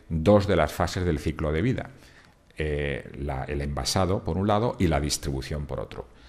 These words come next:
¿El envasado por qué? Pues porque hacer una ánfora de vidrio lleva consigo más emisiones que fa-, fabricar una lata, ¿m? Y segundo lugar, porque la ánfora de vidrio, que es muy bonita y queda así muy bien, pues,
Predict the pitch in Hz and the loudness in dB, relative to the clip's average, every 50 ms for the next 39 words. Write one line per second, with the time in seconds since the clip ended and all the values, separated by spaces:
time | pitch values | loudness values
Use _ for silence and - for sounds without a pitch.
0 | - - - - 90 87 87 87 87 90 - 117 110 117 110 107 107 95 - - | -20 -20 -4 0 2 4 4 4 2 2 2 2 2 2 2 2 0 0 0 2
1 | 127 110 - 76 - - - 71 - - 76 76 - 85 82 82 85 87 90 87 | 0 0 0 -4 -8 -10 -10 -8 -6 -6 -6 -4 -4 -4 -2 -2 -2 -2 -2 -2
2 | - - - 92 90 92 92 95 104 104 98 101 104 110 107 104 - - - - | -2 -2 0 0 0 0 0 0 0 0 0 2 2 2 2 0 -4 -10 -18 -20
3 | - - - - - - - 82 73 80 87 82 78 78 - 85 80 - 85 85 | -20 -20 -20 -20 -18 -12 -10 -8 -4 -2 0 0 0 -2 -2 -4 -4 -2 -2 0
4 | 90 85 85 82 - 92 87 90 87 - 98 90 95 101 101 - 85 - - - | 0 0 0 -2 -2 -2 -2 -2 0 0 -2 -2 -2 -2 -2 -4 -4 -4 4 6
5 | - - - - - 69 67 67 - - 65 67 67 71 69 67 71 73 67 71 | 6 6 6 4 0 0 0 0 -2 -2 -4 -2 -2 0 0 0 0 0 2 2
6 | 95 110 - - - - - - - - - 87 104 - - - - - - - | 2 2 2 0 -4 -8 -10 -16 -14 -8 -6 -6 -6 -6 -10 -16 -20 -20 -20 -20
7 | - - - - - - 95 90 - 107 107 110 117 120 117 110 110 110 104 120 | -20 -20 -20 -20 -6 -2 -2 2 6 6 8 8 8 8 6 6 6 4 4 4
8 | 113 98 - 80 69 - - 71 78 80 - - 90 90 90 95 107 113 98 85 | 4 4 2 -2 -4 -4 -2 -2 -2 -2 -2 0 0 2 2 2 2 2 2 0
9 | 76 71 71 85 87 85 87 104 117 107 - 95 104 101 - 82 76 76 73 - | 0 -2 -4 -4 -4 -2 0 0 0 0 -2 -4 -6 -6 -6 -8 -8 -8 -10 -10
10 | - 78 78 80 82 87 101 98 90 95 101 - - - - - - - - 85 | -10 -8 -8 -6 -4 -2 -2 -2 -2 -4 -6 -10 -16 -20 -20 -20 -14 -8 -6 -4
11 | 78 - - - | -4 -4 -6 -8